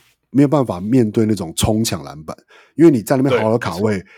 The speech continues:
Speaker 1: 你就，你其实会跳得没有那种冲进来，然后有，有那个 momentum 的球员来得，来得，
Speaker 2: 对。
Speaker 1: 来得高，或是反应来得快。
Speaker 2: 对。
Speaker 1: 那
Speaker 2: 对。
Speaker 1: 这是一个训练上或是概念上的一个转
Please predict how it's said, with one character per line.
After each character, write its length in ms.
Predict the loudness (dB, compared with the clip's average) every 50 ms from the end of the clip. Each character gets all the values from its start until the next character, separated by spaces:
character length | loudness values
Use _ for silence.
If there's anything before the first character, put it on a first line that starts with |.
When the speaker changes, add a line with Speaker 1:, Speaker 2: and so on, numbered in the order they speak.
| -20 -16 _
Speaker 1:
你 120 | -10 -6 -2
就， 220 | 0 0 0 0 -4
你 80 | -8
其 160 | -6 -6 -4 0
实 100 | 0 0
会 160 | 2 0 0
跳 240 | 0 0 0 0 0
得 100 | -4 -6
没 120 | -8 -8
有 100 | -6 -6
那 80 | -6 -8
种 140 | -8 -10 -12
冲 280 | -12 -8 -4 -2 -2 0
进 180 | 0 0 0
来， 140 | -2 -4 -8
然 120 | -8 -8 -6
后 140 | -6 -6
有， 200 | -6 -8 -10 -12 -14 -12
有 220 | -12 -10 -10 -8
那 80 | -8 -8
个 80 | -8 -6
momentum 540 | -6 -6 -4 -2 -2 -2 -2 -2 -4 -6
的 100 | -8 -10
球 220 | -12 -12 -12 -12 -12
员 220 | -12 -14 -16 -20 _ _ _ _ _ _ _ _ _
来 160 | -10 -8 -8
得， 80 | -8 -8 -8
来 180 | -8 -8 -8
得， 160 | -6 -6 -6
Speaker 2:
对。 100 | -6 -8 -10 -10
Speaker 1:
来 100 | -10 -10
得 120 | -10 -10
高， 280 | -6 -6 -4 -4 -2 -2
或 120 | -4 -4
是 200 | -4 -6 -8 -8 -12 -18 -20 _ _ _
反 160 | -10 -8 -6
应 80 | -6
来 80 | -8 -8
得 80 | -12 -14
快。 220 | -10 -6 -6 -6
Speaker 2:
对。 120 | -6 -6 -10 _ _ _ _ _ _ _ _ _ _ _
Speaker 1:
那 300 | -4 -4 -2 -2 -4 -6
Speaker 2:
对。 180 | -10 -12 -14 -14 _ _ _ _ _ _
Speaker 1:
这 160 | 2 2 2
是 160 | 4 2 2
一 80 | 2 2
个 280 | 2 0 -2 -2 -4 -10 _
训 340 | -10 -6 0 2 2 4 4
练 160 | 2 2 0
上 160 | 0 -2 -2 -2
或 80 | -2
是 80 | -2 -2
概 180 | -2 -2 -2 0
念 180 | 0 -2 -2
上 160 | -4 -4 -6
的 80 | -6 -8
一 40 | -10
个 120 | -12 -14
转 220 | -14 -14 -16 -16